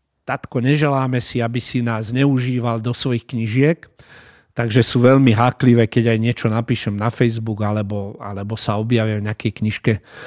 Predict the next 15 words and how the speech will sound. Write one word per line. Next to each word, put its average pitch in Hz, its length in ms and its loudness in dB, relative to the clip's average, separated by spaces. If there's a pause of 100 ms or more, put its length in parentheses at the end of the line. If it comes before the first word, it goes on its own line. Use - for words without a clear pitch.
(400)
A - 140 -10
hoci 120 320 2
to 120 80 2
nemusia 127 400 6
byť 110 240 2
pria-, 117 240 6
priamo, 120 640 2
priamo 127 480 4 (160)
oni, 131 240 4
ale 117 240 4
oni 139 240 6
už 117 240 -2
sú 117 160 -4
takí, 110 400 -6
ako, 101 400 -12